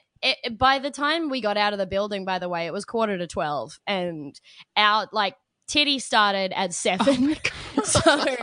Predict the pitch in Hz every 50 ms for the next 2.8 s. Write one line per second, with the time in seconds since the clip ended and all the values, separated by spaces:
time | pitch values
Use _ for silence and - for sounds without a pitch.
0 | - - - - - - 240 - _ _ _ _ _ _ _ _ _ - 302 285
1 | 285 320 370 302 285 311 262 - - - - - 269 285 311 320 311 294 - -
2 | - 226 220 196 277 - - - 269 262 170 175 147 131 -